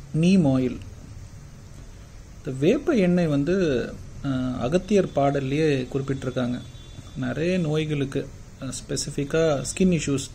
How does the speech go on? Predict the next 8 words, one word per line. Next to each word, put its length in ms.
தோல் 260
நோய்க்கு 380
வந்து 500
வேப்ப 320
எண்ணெய் 220
வந்து 200
பெரிய 300
மருந்து. 440